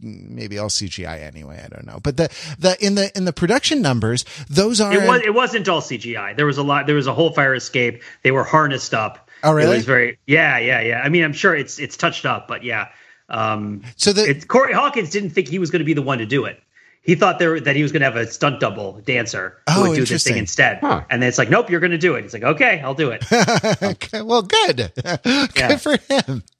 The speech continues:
Speaker 2: Yeah.
Speaker 1: But that, like, um, you know, the, the, in the production numbers, right, in the block party,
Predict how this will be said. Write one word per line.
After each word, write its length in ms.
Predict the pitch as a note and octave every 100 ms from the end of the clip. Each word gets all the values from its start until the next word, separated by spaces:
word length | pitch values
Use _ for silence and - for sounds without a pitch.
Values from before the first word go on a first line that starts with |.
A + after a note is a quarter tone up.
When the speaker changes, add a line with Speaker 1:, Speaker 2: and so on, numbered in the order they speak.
| - - A3+
Speaker 2:
Yeah. 120 | C3+
Speaker 1:
But 100 | G#3+
that, 220 | A#3 G#3+
like, 300 | A3 G#3+ -
um, 500 | G#3+ G3+ F#3+ F3 E3 - - E3 D#3
you 100 | C4
know, 160 | B3 F#3 - C#3+
the, 460 | - G3+ F#3 G3+ G3
the, 320 | E3+ G#3+ B3+
in 100 | B3
the 80 | A#3
production 540 | - F#3+ D4 - A3+
numbers, 600 | C#3 A2 A2+ C#3+ F3+ -
right, 300 | E3 F3+ G3
in 160 | G3+ F#3+
the 80 | E3
block 320 | E3+ C4+ -
party, 480 | F3+ C3 B2 C3+